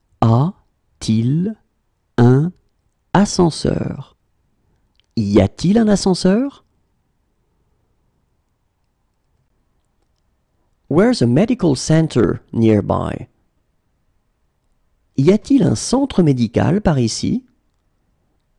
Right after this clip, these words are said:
Y a-t-il un centre médical par ici ?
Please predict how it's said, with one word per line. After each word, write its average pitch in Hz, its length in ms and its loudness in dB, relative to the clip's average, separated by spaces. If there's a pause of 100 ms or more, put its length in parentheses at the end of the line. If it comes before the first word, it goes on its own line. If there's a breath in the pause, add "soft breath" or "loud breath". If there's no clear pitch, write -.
Y 156 280 0 (440)
a-t-il 156 1000 -2 (520)
un 117 260 2 (460)
centre - 720 -4 (420)
médical 180 1000 2 (440)
par 131 480 0 (200)
ici ? - 580 -6